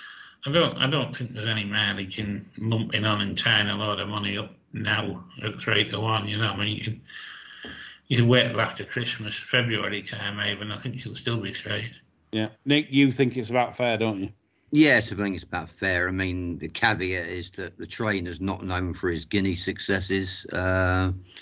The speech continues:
Speaker 3: it looks a cut above at the moment. So did, uh, Rainbow View. I remember a few years, years ago
Speaker 2: Yeah, that's
Speaker 3: as a
Speaker 2: right.
Speaker 3: two-year-old. Uh, no, I, I would say it's around about fair price.
Speaker 2: Fair comment. Right, that's all, I think, from us. So hopefully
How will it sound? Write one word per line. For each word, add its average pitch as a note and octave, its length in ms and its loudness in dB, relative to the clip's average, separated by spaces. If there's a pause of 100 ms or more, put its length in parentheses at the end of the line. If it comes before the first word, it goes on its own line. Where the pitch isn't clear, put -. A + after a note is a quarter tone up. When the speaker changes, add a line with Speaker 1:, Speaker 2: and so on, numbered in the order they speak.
(340)
Speaker 3:
it G#2 100 8
looks A2 200 4
a - 40 0
cut G2+ 240 4
above G2+ 260 2
at G2 60 2
the G2+ 100 4
moment. G#2+ 440 4
So A#2 260 2
did, G#2 300 2
uh, A2+ 300 2
Rainbow A#2+ 540 4
View. B2 380 4
I F#2+ 120 0
remember F2 460 -4
a E2+ 60 -6
few F#2 320 0
years, F#2 320 0
years F#2+ 420 0
ago F#2 320 2 (260)
Speaker 2:
Yeah, A2 260 2
that's F2+ 60 0
Speaker 3:
as F2+ 60 2
a A2 100 6
Speaker 2:
right. B2 80 4
Speaker 3:
two-year-old. G#2 560 6
Uh, B2+ 460 6 (140)
no, D3+ 260 2
I, A2 200 2 (220)
I G2 100 -4
would F#2 160 -10
say F#2+ 220 -6
it's E2+ 120 -10
around F2 200 -8
about D#2+ 240 -10
fair E2 240 -6
price. D#2 500 -10 (600)
Speaker 2:
Fair G#2 220 0
comment. A#2 340 4 (960)
Right, G#3 260 6 (140)
that's C3 240 2
all, F3+ 280 8
I B2 60 -2
think, F3 240 2
from E3 180 2
us. A#3 140 2
So F3+ 300 2
hopefully E3 600 2